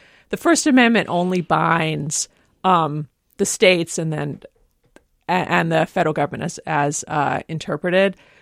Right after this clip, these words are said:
So constitutional constraints don't bind, um, employers. There are parallel versions of this in, so in general, in some other cases,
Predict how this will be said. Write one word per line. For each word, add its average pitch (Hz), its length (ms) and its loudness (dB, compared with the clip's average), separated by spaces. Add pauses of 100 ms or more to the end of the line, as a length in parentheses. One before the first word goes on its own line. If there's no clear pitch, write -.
So 180 280 4
constitutional 233 680 0
constraints 165 680 -4
don't 160 440 0
bind, 147 680 -2 (100)
um, 147 420 -2 (560)
employers. 180 720 0 (260)
There 233 140 8
are 247 200 8
parallel 240 1000 2 (460)
versions 208 560 4
of 254 180 2
this 240 340 2
in, 185 360 2
so 196 300 4
in 180 220 2
general, 185 400 0
in 175 120 0
some 170 220 -6
other 165 220 2
cases, 190 640 0